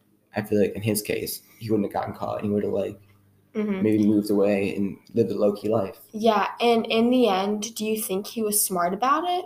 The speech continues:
Speaker 2: or do you think he could have been more secret?
Speaker 1: Well, I feel like he was smart about it be-, in the beginning because he did kill two hundred people, and that is a lot of people.
Speaker 2: Mm-hmm.
Speaker 1: And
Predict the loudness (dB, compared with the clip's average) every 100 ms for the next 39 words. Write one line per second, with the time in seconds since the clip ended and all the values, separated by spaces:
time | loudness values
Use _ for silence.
0 | -2 0 0 -2 -4 -4 -4 -6 -4 -6
1 | -4 -6 -4 -4 -6 -10 -14 -10 -10 -10
2 | -16 _ 2 4 4 0 -8 _ -4 -4
3 | -2 0 0 -4 -10 _ _ -6 -2 0
4 | 0 -2 0 2 4 2 0 -8 _ _
5 | -4 0 4 4 4 2 2 0 -6 -8
6 | -4 -2 0 0 -2 -4 -6 -4 0 0
7 | 0 -6 _ _ _ _ _ _ -8 -2
8 | -2 -2 -4 -4 -6 -10 _ _ _ -2
9 | 2 2 2 0 0 0 0 -4 -8 -10
10 | -12 -16 -8 -6 -4 -6 -4 0 0 0
11 | -4